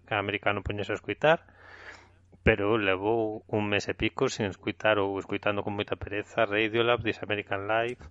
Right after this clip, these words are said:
Throughline, eh, os, os grandes podcasts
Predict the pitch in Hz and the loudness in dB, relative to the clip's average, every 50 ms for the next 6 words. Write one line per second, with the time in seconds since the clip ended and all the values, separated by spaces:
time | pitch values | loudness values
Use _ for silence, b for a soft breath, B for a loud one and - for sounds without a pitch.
0 | - b b b b b b b b b b b _ - - - - - 110 120 | -20 b b b b b b b b b b b _ -20 -20 -6 0 2 4 4
1 | 120 117 117 120 120 123 123 127 127 131 131 131 - - - - 104 101 98 98 | 4 6 6 6 4 4 4 2 -2 -4 -6 -8 -10 -12 -8 -4 -2 0 0 0
2 | 98 95 95 98 104 110 - 117 101 - - - - - - - _ _ _ _ | 0 -2 -2 -4 -4 -4 -2 -2 -2 -2 -4 -10 -14 -16 -20 -20 _ _ _ _
3 | - 143 113 107 - - _ _ _ _ _ _ - - - - - - _ _ | -4 -4 -4 -4 -6 -12 _ _ _ _ _ _ -20 -20 -20 -20 -20 -20 _ _
4 | - 127 117 120 123 117 120 101 - _ - 127 123 - - - 120 117 113 110 | 2 4 4 4 4 4 2 0 2 _ 6 6 6 4 2 2 4 4 4 4
5 | 113 110 - - - - | 2 0 -4 -10 -14 -16